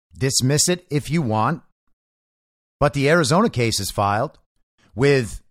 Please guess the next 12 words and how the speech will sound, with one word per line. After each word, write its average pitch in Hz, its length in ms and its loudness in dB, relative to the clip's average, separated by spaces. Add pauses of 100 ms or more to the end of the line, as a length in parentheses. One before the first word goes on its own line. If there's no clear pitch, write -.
(520)
Kurt 160 180 4
Olson 160 440 0 (380)
and 139 120 0
Alan 135 360 2
Dershowitz 151 720 -2 (840)
among 147 640 2
the 147 180 -2
attorneys 147 560 -2
filing 151 400 0
the 135 120 0
lawsuit. 123 580 0 (1120)
So 156 540 0